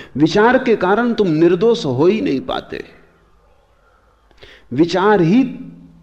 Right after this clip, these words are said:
तो व्यभिचार है। भाव निर्दोष होता है, भाव का कोई व्यभिचार नहीं है।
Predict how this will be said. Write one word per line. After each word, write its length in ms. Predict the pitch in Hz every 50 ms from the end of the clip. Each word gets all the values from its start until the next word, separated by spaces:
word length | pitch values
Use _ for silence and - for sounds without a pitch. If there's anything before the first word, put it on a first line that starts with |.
| _ -
तो 80 | 165 160
व्यभिचार 680 | 139 117 131 131 135 156 165 - 180 175 196 208 190 -
है। 220 | 104 101 71 - - - - - - - _ _ _ _ _ _ _ _ - - - _ _ _ _ _ -
भाव 380 | 101 98 110 131 147 151 160 147
निर्दोष 520 | 135 127 120 120 127 135 147 156 151 - -
होता 240 | 71 - - -
है, 100 | - - - _ _ _ _ _ _ _ _ _ _ _ _ _ _ _ _ _ _ _ _ _ _ _ _ _ _ _ - _ _ _ _ _ - -
भाव 320 | 107 107 104 117 123 135 147
का 160 | 143 - 135
कोई 300 | 131 - - 151 151 151 -
व्यभिचार 540 | - 120 107 107 120 120 - 127 127 143 147
नहीं 200 | 143 135 - -
है। 220 | - - - -